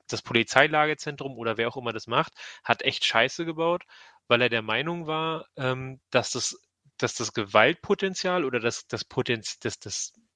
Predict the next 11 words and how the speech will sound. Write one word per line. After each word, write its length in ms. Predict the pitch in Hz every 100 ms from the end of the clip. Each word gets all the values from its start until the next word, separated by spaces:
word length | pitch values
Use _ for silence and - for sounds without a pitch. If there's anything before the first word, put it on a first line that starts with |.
| _ -
ja, 60 |
Gefahrenpotenzial, 1160 | 110 - - 117 143 180 - 180 170 156 160 147
hab 180 | 147 -
ich's, 100 | -
als 240 | 131 -
wir 140 | 139
drüber 220 | 131 127 127
geschrieben 360 | - 135 123
haben, 200 | 123 123
genannt, 320 | 127 123 120 - - - - -
ähm, 240 | 120 117